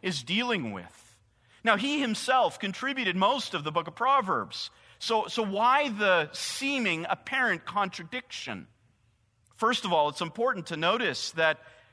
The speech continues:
the book of Proverbs is that traditional wisdom. It's proverbial wisdom. The book of Proverbs attempts to summarize important principles for life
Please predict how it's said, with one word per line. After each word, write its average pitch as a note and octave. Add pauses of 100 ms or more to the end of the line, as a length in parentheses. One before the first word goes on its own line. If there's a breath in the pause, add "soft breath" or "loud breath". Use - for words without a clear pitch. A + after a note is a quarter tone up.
(200 loud breath)
the F3
book C4
of D#4
Proverbs F3+ (260 soft breath)
is A#3+
that G#3
traditional F#3
wisdom. G3
It's -
proverbial F#3+
wisdom. D3+ (260 loud breath)
The G3
book A3
of A3+
Proverbs G#3
attempts A#3+
to G3+ (220 loud breath)
summarize G#3+
important B3
principles A#3+
for F#3+
life F#3